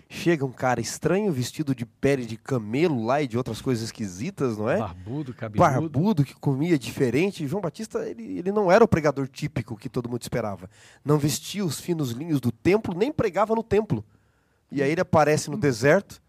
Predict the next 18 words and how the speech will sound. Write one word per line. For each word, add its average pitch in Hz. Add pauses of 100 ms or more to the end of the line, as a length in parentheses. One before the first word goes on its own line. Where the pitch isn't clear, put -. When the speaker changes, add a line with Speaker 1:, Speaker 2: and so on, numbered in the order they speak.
(180)
Speaker 1:
da 123
Speaker 2:
Aham. 113
Speaker 1:
Judéia, 135 (600)
dizendo 139
assim, 139 (400)
"Arrependei-vos, 160
porque 156
está 175
próximo 170
o -
reino." 135
E 131
diz 196
que 311
é 226
ele 320
todo 185
mundo. 160